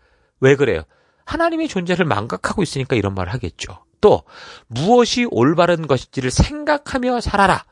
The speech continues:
그러니까 자꾸 하나님을 자기가 원하는 대로 만들고 있으니까 이런 말씀하신 거죠. 그리고 마지막, "그리고 바른 길만 걷도록 해라."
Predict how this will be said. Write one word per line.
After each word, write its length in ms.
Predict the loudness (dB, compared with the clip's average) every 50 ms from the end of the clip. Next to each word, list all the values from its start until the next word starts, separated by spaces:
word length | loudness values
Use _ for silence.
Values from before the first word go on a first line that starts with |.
| _ _ _ _ _ _ _ _ _ _
그러니까 140 | _ -2 0
자꾸 320 | 2 2 2 0 2 0 0
하나님을 680 | 0 0 0 0 0 -2 -2 -4 -2 -2 0 0 -2 -2 -6 -12 -20 _ _
자기가 460 | -2 0 0 0 -2 0 2 2 4
원하는 420 | 4 4 2 0 0 -2 -2 -2
대로 160 | -2 -2 -2 -2
만들고 720 | -2 -4 -4 -4 -4 -4 -4 -2 -2 -2 -2 -2 -2 -6 _ _ _
있으니까 480 | 0 2 2 4 2 2 2 2 2 4
이런 240 | 4 4 2 2 0
말씀하신 500 | -2 -6 -6 -6 -8 -6 -6 -6 -6 -6
거죠. 360 | -8 -10 -8 -8 -10 -10 -10 _ _ _
그리고 240 | 2 2 4 4 4
마지막, 360 | 2 2 2 4 2 2 0 -2 -12 -20 -20 -20 -20 _ _
"그리고 260 | 0 2 4 4 4
바른 440 | 2 2 0 2 2 2 2 0 0
길만 320 | -2 0 0 0 -2 0
걷도록 540 | -2 -4 -4 -4 -4 -4 -4 -4 -4 -4 -2
해라." 260 | -2 -2 -2 -4 -8